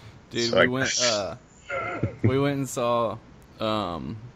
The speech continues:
Speaker 1: this movie Upgrade last night. It's a really good movie, by the way.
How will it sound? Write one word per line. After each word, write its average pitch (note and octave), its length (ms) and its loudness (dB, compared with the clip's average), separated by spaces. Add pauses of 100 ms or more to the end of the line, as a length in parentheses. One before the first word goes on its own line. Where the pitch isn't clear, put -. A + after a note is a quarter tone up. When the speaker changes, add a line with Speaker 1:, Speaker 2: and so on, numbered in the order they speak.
(280)
Speaker 1:
this G#2+ 160 -8
movie A2+ 400 -2
Upgrade A#2 680 0
last A#2 340 -2
night. A#2+ 220 -4
It's - 120 -12
a A#2 60 -2
really G#2 200 0
good G2 140 -2
movie, G2+ 240 -2
by G#2+ 180 0
the G#2 100 -2
way. G#2 160 -4